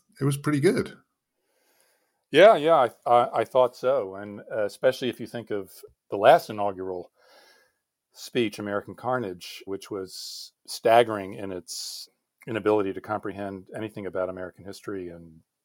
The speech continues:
Speaker 2: to refer to any of the ideals on which the country was founded. Biden understood what an inaugural in America is meant to be, and, um,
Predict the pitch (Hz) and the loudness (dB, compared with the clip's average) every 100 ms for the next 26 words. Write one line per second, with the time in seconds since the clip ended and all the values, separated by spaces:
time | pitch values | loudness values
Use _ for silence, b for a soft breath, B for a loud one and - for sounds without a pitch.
0 | _ - 95 92 - 101 98 - 104 95 | _ -12 -10 -6 -2 -2 -2 -8 -6 -6
1 | 92 90 90 95 95 90 90 92 - - | -4 -6 -4 -4 -4 -6 -10 -12 -12 -12
2 | 104 - 95 87 85 - _ b b b | -12 -10 -12 -12 -14 -18 _ b b b
3 | b b b b - 104 104 98 92 _ | b b b b -4 -2 0 -2 -4 _
4 | 113 107 117 113 131 - 113 101 95 - | 4 6 6 4 -10 -8 -8 -8 -10 -12
5 | - - _ 110 107 98 98 95 92 98 | -14 -18 _ 2 4 4 0 -2 0 2
6 | 104 98 92 90 90 95 92 - 101 95 | 2 -2 -4 -6 -4 -4 -4 -8 -12 -12
7 | 92 92 _ - 87 90 98 160 139 95 | -12 -14 _ -16 -10 -6 -6 -6 -10 -10
8 | 92 90 98 95 90 | -12 -6 -2 0 -2